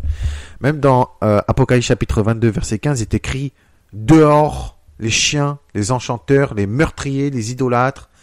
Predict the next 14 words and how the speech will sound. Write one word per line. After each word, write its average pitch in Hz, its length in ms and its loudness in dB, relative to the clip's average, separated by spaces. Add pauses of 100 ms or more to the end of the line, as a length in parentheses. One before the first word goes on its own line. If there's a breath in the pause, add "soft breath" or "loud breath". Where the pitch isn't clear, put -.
(680 soft breath)
et 123 260 0
ainsi 131 220 0
de 117 60 -10
suite. - 420 -8
Les, 95 240 -6
c-, - 240 -8
ceux - 200 -2
qui - 260 -4
aiment 131 160 -2
et 117 40 -2
pratiquent - 440 -4
le 131 80 4
mensonge. » 92 500 -6
Dehors. 101 640 2